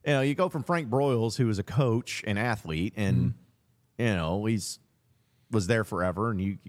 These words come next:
Speaker 1: kinda, you know, different times and everything. But then, like, Jeff Long, who looked more about, he was gonna tell you about how to, you know, file your tax return on time. You know, he didn't come across as an A D. And then Yurchek's kinda,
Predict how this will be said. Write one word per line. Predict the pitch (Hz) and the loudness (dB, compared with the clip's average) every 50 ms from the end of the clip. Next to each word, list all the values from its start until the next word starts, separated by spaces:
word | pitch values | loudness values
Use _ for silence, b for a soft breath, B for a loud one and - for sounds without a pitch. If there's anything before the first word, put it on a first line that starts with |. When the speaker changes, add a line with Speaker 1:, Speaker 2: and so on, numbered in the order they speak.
| - | -12
Speaker 1:
kinda, | - - 98 80 85 - | -6 -4 -2 -2 -2 -2
you | - 80 | -2 -2
know, | 73 76 78 - - - - 95 | -2 -2 -4 -8 -12 -14 -12 -4
different | 87 - 104 - - 82 71 | -2 -2 -2 -2 -4 -6 -6
times | - - 90 85 85 85 85 80 | -4 -2 -2 0 0 -2 -2 -2
and | 82 | -4
everything. | 80 78 80 80 85 90 | -2 -2 -2 -2 -2 -2
But | 90 90 | -2 -2
then, | 110 120 110 | -2 -2 -2
like, | 98 98 90 78 | -2 -2 -4 -4
Jeff | - 92 127 131 - 110 | -4 -4 -4 -2 -2 -2
Long, | 110 135 151 143 117 101 | -2 -2 -2 -2 -2 -2
who | 107 101 98 92 90 b b b b b b b b b - | -2 0 0 -2 -2 b b b b b b b b b -6
looked | 110 95 - | -4 -2 0
more | 110 110 110 | 2 2 2
about, | 104 107 101 98 92 - | 2 2 0 -2 -2 -2
he | 101 | -2
was | 104 98 90 | -4 -2 -2
gonna | 120 107 98 90 80 - _ | -2 -2 -2 -2 -6 -8 _
tell | - 113 110 | 0 0 2
you | 107 101 | 2 0
about | 95 87 95 90 82 | 0 0 0 0 0
how | 104 104 | -2 -2
to, | 95 90 80 80 - - _ _ _ _ - | -2 -2 -4 -8 -12 -20 _ _ _ _ -6
you | 113 | -4
know, | 90 80 | -4 -4
file | 78 - - 113 107 104 101 | -4 -2 -2 -2 0 0 -2
your | 90 82 | -4 -4
tax | - - 123 120 120 - | -4 -2 -2 -2 -2 -4
return | - 98 - - 82 78 | -6 -6 -4 -4 -4 -2
on | 76 69 69 | -2 -4 -6
time. | - - 87 85 80 82 90 | -6 -6 -4 -4 -2 0 0
You | 98 | 0
know, | 98 101 | 0 0
he | 107 | 0
didn't | 113 117 107 98 | 0 -2 -2 -2
come | - 117 110 | -4 -4 -4
across | 104 - - 107 101 98 | -4 -4 -2 -2 -2 -2
as | 101 92 82 | -2 -4 -4
an | 85 78 | -4 -4
A | 73 71 | -4 -4
D. | 67 67 65 71 87 - b b b b b b b b _ - | -4 -4 -4 -4 -4 -6 b b b b b b b b _ 0
And | 117 156 | 2 2
then | 208 180 | 4 2
Yurchek's | 190 330 330 262 - 233 175 - - | 2 0 -2 -2 -2 -2 -4 -4 -2
kinda, | - 165 147 143 131 120 113 104 92 | -2 0 0 2 2 2 0 0 -2